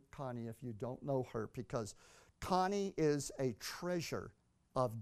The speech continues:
deep waters. The woman is deep. Hallelujah. Through her life of fearless missionary travel, street evangelism, she would be greatly welcomed in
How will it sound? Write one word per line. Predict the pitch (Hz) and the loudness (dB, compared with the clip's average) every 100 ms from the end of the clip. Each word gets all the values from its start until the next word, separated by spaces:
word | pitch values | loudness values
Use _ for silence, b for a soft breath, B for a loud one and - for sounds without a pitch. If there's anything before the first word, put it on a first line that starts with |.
| - | -4
deep | 165 175 175 - _ | 0 0 -4 -14 _
waters. | 127 135 143 123 117 - | 4 8 8 6 0 0
The | 120 | 0
woman | 127 156 160 165 | 4 4 4 -2
is | 147 113 | -4 -6
deep. | 117 131 123 - _ _ _ _ _ - - | -4 -2 -4 -6 _ _ _ _ _ -12 2
Hallelujah. | 143 135 127 131 127 123 107 113 b b b b - | 4 6 6 4 4 2 0 -4 b b b b 2
Through | - 214 190 | 8 10 10
her | 185 | 10
life | 175 170 185 202 | 8 8 8 6
of | 156 117 - - - _ _ | 2 0 -6 -20 -20 _ _
fearless | - - - 214 208 202 202 196 - | -18 -8 2 8 10 10 8 2 -2
missionary | 123 143 170 196 - 190 180 175 175 | -4 0 2 2 4 2 4 2 2
travel, | - 175 160 160 165 175 170 b b b | 0 0 2 4 4 4 0 b b b
street | - - - 165 202 | -6 -4 2 4 8
evangelism, | 185 151 180 180 175 170 160 160 170 165 180 - b b b b b b - _ _ _ _ _ _ _ _ _ _ _ _ _ _ _ _ _ | 6 6 4 4 2 4 6 6 4 0 -2 -10 b b b b b b -20 _ _ _ _ _ _ _ _ _ _ _ _ _ _ _ _ _
she | - - 247 | -8 0 2
would | 254 233 147 | 2 0 2
be | 175 | 0
greatly | 123 165 190 202 196 | 0 2 2 2 2
welcomed | 165 143 - 127 117 | 4 4 4 -2 0
in | 131 | 0